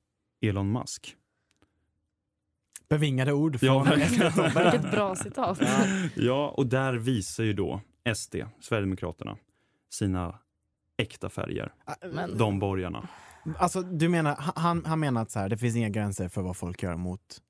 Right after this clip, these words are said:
Speaker 2: Elon
Speaker 1: Elon
Speaker 2: Musk.
Speaker 1: Musk. Ja,
Speaker 2: Ja,
Speaker 1: precis.
Speaker 2: nej, precis.
Speaker 1: Och han
Speaker 3: Mm.
Speaker 1: ställer sig då på världens rikaste man, en utländsk miljardär, gentemot de svenska metallarbetarna.
Speaker 2: Mm.
Speaker 1: Där får vi se vad Sverigedemokraterna är för något. Det är samma borgarblaska som resten av det.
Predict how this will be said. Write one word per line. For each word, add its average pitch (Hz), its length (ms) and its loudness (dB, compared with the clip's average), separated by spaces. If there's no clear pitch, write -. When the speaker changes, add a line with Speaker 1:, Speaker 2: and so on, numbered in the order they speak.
Speaker 2:
Elon 104 140 2
Speaker 1:
Elon 113 140 2
Speaker 2:
Musk. 92 120 -4
Speaker 1:
Musk. - 60 -12
Ja, 101 60 -2
Speaker 2:
Ja, 104 140 0
Speaker 1:
precis. 104 160 -8
Speaker 2:
nej, 110 120 -2
precis. - 340 -12
Speaker 1:
Och 117 100 2
han 107 80 2
Speaker 3:
Mm. 123 120 2
Speaker 1:
ställer 110 340 0
sig 117 160 -2
då 101 140 -2
på 98 140 -4
världens 120 760 -2
rikaste 98 440 -2
man, 92 380 -4
en 110 160 0
utländsk 117 540 -2
miljardär, 95 600 -2
gentemot 95 520 0
de 92 140 -4
svenska 98 380 -4
metallarbetarna. 92 720 -4
Speaker 2:
Mm. 101 400 -2
Speaker 1:
Där 143 240 0
får 185 140 -6
vi 175 60 -6
se 170 160 -2
vad 113 140 -2
Sverigedemokraterna 107 600 -2
är 160 40 -6
för - 100 -10
något. - 260 -10
Det 135 80 2
är 143 40 2
samma 143 580 -2
borgarblaska 104 960 -2
som 101 240 -4
resten - 300 -6
av 65 140 -6
det. - 100 -12